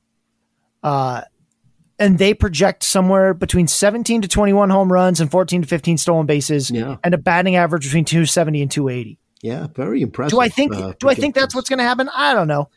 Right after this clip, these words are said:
Speaker 1: Probably
Speaker 2: Mm-hmm.
Speaker 1: not. That seems really aggressive, especially when the bat is so much more negative <laughs> than
Speaker 2: Mm-hmm.
Speaker 1: those. It's really interesting to see two projection systems take such different approaches.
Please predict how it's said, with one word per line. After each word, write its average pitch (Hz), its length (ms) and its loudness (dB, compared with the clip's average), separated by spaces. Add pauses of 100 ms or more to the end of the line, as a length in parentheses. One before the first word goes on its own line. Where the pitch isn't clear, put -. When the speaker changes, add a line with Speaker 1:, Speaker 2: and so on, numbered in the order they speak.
(160)
Speaker 1:
Probably 196 300 2
Speaker 2:
Mm-hmm. 180 160 2
Speaker 1:
not. 196 220 -2
That 240 140 0
seems 175 240 0
really 311 720 4
aggressive, 269 520 -2
especially 226 380 -2
when 226 240 2
the 190 100 4
bat 156 460 0
is 151 120 -6
so 214 540 2
much 190 360 0
more 175 200 2
negative 165 420 0 (280)
<laughs> - 240 -18
than 131 120 -2
Speaker 2:
Mm-hmm. 202 180 4
Speaker 1:
those. 202 260 4
It's 165 120 -10
really 214 160 0
interesting 185 520 -2
to 190 80 2
see 180 380 0
two 190 280 2
projection 175 460 -4
systems 175 400 -4
take 156 180 -4
such - 540 0
different 185 360 -2
approaches. 160 580 -2